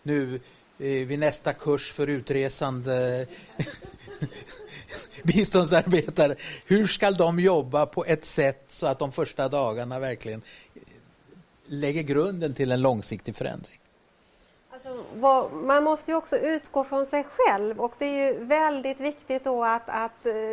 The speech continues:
Speaker 2: de som är biståndsarbetare också är föredömen, och det ska vi komma ihåg att så har det inte alltid, eh, varit. Eh, och det är otroligt, eh, viktigt. Sen så, eh, det finns ju inte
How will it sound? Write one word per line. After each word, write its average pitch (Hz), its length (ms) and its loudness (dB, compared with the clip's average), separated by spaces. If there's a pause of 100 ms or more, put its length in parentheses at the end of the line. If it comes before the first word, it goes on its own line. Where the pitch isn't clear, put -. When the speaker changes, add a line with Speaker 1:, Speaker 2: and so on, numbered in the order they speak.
Speaker 2:
de 247 380 2
som 247 240 -2
är 247 240 2
biståndsarbetare 233 760 -4
också 254 280 -4
är 254 120 0
föredömen, 294 880 0
och 226 160 -6
det 269 140 0
ska 381 160 -8
vi 440 140 -2
komma 427 220 2
ihåg 349 360 0
att 208 160 -4
så 254 160 2
har 403 160 0
det 453 60 2
inte 403 220 4
alltid, 220 540 2 (100)
eh, 214 420 0 (140)
varit. 208 640 0 (560)
Eh, 240 300 -2
och 247 220 -2
det 247 560 -2
är 220 100 -4
otroligt, 214 1000 -6
eh, 220 320 -2
viktigt. 233 600 -8
Sen 269 240 0
så, 269 200 0 (680)
eh, - 300 -8
det 262 140 2
finns 269 440 -2
ju 262 80 -2
inte 240 640 0